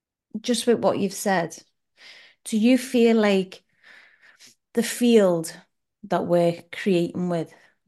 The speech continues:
co-creating with in any given moment, the, the key to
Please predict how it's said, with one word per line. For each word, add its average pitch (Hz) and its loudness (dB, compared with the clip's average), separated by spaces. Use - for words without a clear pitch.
co-creating 175 -4
with 160 -4
in 165 0
any 175 2
given 170 -4
moment, 165 -6
the, 170 2
the 175 -6
key 208 0
to 165 -4